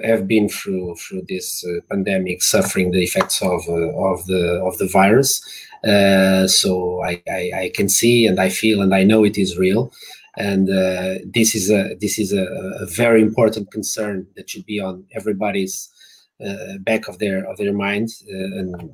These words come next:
don't, don't, don't lose sight of it, because it's, it's, it's very important. Uh, the only thing that I, I would like to say, and, uh, it's, it's a little bit, uh,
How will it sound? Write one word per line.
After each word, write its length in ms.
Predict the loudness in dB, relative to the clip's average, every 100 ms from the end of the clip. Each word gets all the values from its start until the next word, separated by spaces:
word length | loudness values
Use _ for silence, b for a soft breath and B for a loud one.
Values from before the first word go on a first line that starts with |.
| _
don't, 280 | -2 0 2
don't, 280 | 4 4 4
don't 280 | 4 6 6
lose 220 | 4 6
sight 280 | 2 2 2
of 80 | 0
it, 120 | 0
because 380 | -2 -2 -4 -4
it's, 320 | -6 -8 -8
it's, 340 | -12 -8 -8 -8
it's 240 | -10 -6
very 220 | 0 2 0
important. 560 | -2 -2 0 0 -2 -6 B B B B _
Uh, 640 | 0 2 4 4 2 0 -2 -2
the 120 | 4
only 180 | 4 4
thing 220 | 0 0
that 140 | 2 0
I, 80 | 0 -2
I 40 |
would 200 | 0 0
like 220 | 0 -2 -4
to 80 |
say, 460 | -12 -6 -6 -4 -8
and, 200 | -10 -14
uh, 40 | -14
it's, 580 | -18 -20 _ -18 -14 -12
it's 320 | -12 -8 0
a 40 |
little 200 | 4 4
bit, 280 | 4 2 2
uh, 260 | -4 -4